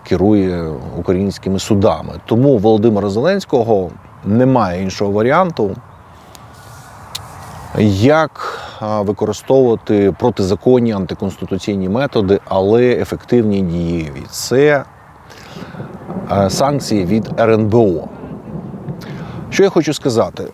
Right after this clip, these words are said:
Такої повноти влади, як у Володимира Зеленського, я думаю, не було в жодного президента України. Якби Володимир Зеленський захотів зробити один суд, а це абсолютно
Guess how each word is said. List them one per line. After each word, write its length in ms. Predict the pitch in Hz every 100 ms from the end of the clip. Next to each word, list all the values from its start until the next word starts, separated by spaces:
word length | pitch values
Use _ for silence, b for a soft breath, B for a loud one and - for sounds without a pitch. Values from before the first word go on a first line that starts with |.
| -
Такої 260 | 127 214
повноти 460 | 175 165 151 147 151
влади, 560 | 110 113 95 92 113
як 520 | 123 107 123 127 117 -
у 460 | 123 120 107 104
Володимира 460 | 95 107 110 120 113
Зеленського, 520 | 104 120 160 - 123
я 100 | 113
думаю, 340 | 107 135 131 117
не 100 | 107
було 240 | 110 120
в 60 | 98
жодного 380 | 120 110 104
президента 560 | 98 101 90 95 95 90
України. 500 | 85 - 78 - - - - - - - B B B B -
Якби 260 | 90 104
Володимир 440 | 156 143 131 135 120
Зеленський 420 | 110 127 113 110
захотів 400 | 98 104 110 110
зробити 840 | 101 104 107 95 101 98 90 85 82 78 73 - - -
один 300 | 101 98 110
суд, 300 | - 214 117
а 80 | 92
це 140 | 101
абсолютно 880 | 92 - 98 87 90 85 80 76